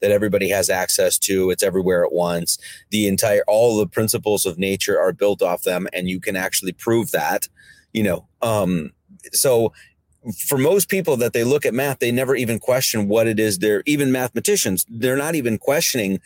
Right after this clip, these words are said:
the medium that they're using. And for me, I did. I was like, "Well, what is this?"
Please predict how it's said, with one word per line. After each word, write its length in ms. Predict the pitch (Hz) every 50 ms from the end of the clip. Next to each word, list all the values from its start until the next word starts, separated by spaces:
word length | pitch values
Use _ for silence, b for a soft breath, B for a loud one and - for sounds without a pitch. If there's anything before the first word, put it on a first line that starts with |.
| B B B B
the 80 | - 117
medium 480 | 117 113 123 139 156 156 139 120 104 104
that 220 | 98 110 110 -
they're 120 | - 107 101
using. 520 | 95 107 135 175 160 - 82 - - _ _ _ _ _ _ _ _ _ _ _ _ _ _ _ _ -
And 140 | 127 117
for 100 | - 127
me, 200 | 117 131 180 190
I 140 | 143 107 101
did. 260 | 90 - 165 160 101
I 40 | -
was 120 | - - 107
like, 80 | 107
"Well, 160 | 101 113 117
what 160 | 117 123 123 147
is 180 | 175 151 -
this?" 320 | - - - - - -